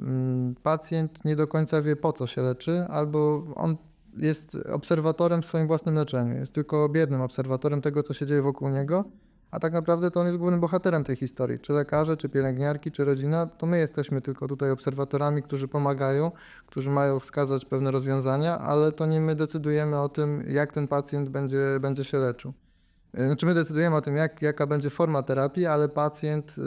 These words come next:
y, musi być aktywnym uczestnikiem tego leczenia. Y, i jeżeli ten cel jest przedstawiony, jeżeli pacjent jest świadomy tego,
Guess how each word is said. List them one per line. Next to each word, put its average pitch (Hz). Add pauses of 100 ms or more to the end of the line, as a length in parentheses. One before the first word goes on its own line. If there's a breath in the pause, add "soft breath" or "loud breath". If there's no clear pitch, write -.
(140)
y, 135
musi 147
być 151
aktywnym 143
uczestnikiem 135
tego 120
leczenia. 120 (600)
Y, 135 (120)
i 180
jeżeli 165
ten 151
cel 170
jest 151
przedstawiony, 151
jeżeli 143
pacjent 151
jest 156
świadomy 151
tego, 131